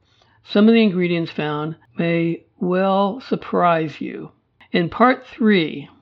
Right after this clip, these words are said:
I address health studies and scoring systems.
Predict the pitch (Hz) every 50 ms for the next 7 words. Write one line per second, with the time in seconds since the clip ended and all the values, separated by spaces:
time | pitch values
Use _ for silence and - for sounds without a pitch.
0 | _ _ _ _ _ _ 285 208 175 170 180 180 - 185 170 202 202 202 208 202
1 | - - - - 202 202 240 226 - - 240 220 214 220 214 214 220 214 180 -
2 | 208 180 175 175 160 - - - - 220 220 214 202 175 156 139 - - 143 131
3 | - - - - 156 165 -